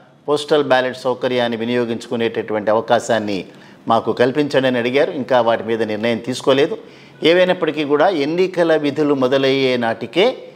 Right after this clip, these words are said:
పోస్టల్ బ్యాలెట్ని కంప్లీట్ చేయాలనేటటువంటి రాష్ట్ర ఎన్నికల సంఘం ఆలోచన ఏదైతే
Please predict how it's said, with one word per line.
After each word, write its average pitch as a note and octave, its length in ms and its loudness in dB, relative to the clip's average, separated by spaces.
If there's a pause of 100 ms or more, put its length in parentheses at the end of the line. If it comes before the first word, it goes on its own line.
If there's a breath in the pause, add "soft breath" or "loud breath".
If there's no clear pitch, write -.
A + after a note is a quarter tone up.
(300 loud breath)
పోస్టల్ E3+ 380 2
బ్యాలెట్ని C#3+ 540 -2
కంప్లీట్ C3+ 560 -4
చేయాలనేటటువంటి A#2+ 960 0
రాష్ట్ర C3 440 0
ఎన్నికల B2 520 0
సంఘం A2 440 0 (480 loud breath)
ఆలోచన C#3+ 420 2
ఏదైతే A#2+ 640 -2